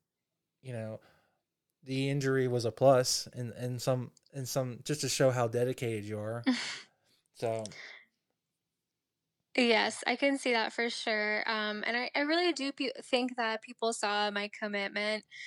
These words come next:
Speaker 2: and perseverance because of that. I mean, it wasn't easy to stay in shape,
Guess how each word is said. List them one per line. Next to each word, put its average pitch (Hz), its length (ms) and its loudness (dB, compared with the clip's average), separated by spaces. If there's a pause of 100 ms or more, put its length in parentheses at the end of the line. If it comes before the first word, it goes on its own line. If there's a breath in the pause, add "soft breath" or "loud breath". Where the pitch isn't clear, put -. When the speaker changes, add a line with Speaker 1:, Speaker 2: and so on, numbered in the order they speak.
(200 loud breath)
Speaker 2:
and 226 140 -4
perseverance 220 760 0
because 269 260 0
of 285 120 2
that. 294 260 0
I 240 60 -4
mean, 240 180 -6
it 226 180 -2
wasn't 240 380 0
easy 226 400 -6
to 247 200 0
stay 220 320 -4
in 220 120 -2
shape, 214 420 -4